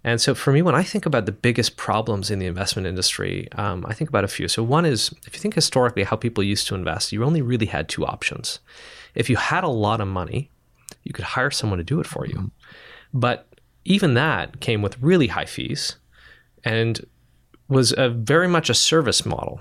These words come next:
Speaker 1: It was all about the relationship you had with someone. It was less about performance and less about, you know, it was actually about the person you knew who would come over to your house,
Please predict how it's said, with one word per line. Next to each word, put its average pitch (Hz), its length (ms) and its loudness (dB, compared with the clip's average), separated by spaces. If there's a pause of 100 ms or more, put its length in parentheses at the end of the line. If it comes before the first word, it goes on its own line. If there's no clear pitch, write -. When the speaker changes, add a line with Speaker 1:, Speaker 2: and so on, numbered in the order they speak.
(120)
Speaker 1:
It - 20 -2
was 113 120 0
all 120 80 4
about 123 220 0
the 123 60 0
relationship 117 680 2
you 92 60 -2
had - 200 -6
with - 120 -6
someone. 85 220 -4
It - 60 -4
was 151 120 -2
less 117 200 4
about 131 240 2
performance 117 580 0
and 120 80 2
less 113 200 2
about, 120 320 0 (460)
you 127 80 2
know, 131 40 2
it 147 80 4
was 135 100 6
actually 147 280 0
about 117 340 0 (340)
the 110 80 2
person - 380 4
you 135 100 8
knew 113 280 6
who 104 100 0
would 95 140 0
come 139 200 2
over 135 160 4
to 127 40 2
your 110 120 4
house, 104 460 -2